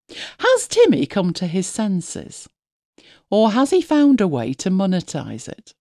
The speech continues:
Or better still, create a subscription-based service of it? The bill is known as S B two four four and will require manufacturers to provide parts, tools and repair diagnostics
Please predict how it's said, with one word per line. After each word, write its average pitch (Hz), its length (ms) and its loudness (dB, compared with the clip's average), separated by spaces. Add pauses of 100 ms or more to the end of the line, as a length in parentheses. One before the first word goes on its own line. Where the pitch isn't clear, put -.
(640)
Or 262 200 4
better 415 340 2
still, 381 600 -2 (200)
create 240 380 0
a 220 60 2
subscription-based 214 960 -2
service 311 440 -2
of 127 140 -6
it? - 260 -14 (640)
The 220 140 2
bill 294 220 4
is 415 200 2
known 165 300 0
as - 240 -6
S 208 240 -6
B 190 260 -2
two 185 280 -6
four 156 280 -4
four 247 380 -2 (500)
and 180 140 0
will 202 160 2
require 247 420 0
manufacturers 233 840 -2
to 170 100 -6
provide 170 480 -6
parts, 269 420 -4
tools 143 460 -4
and 165 180 -6
repair 202 340 -4
diagnostics 202 1040 -6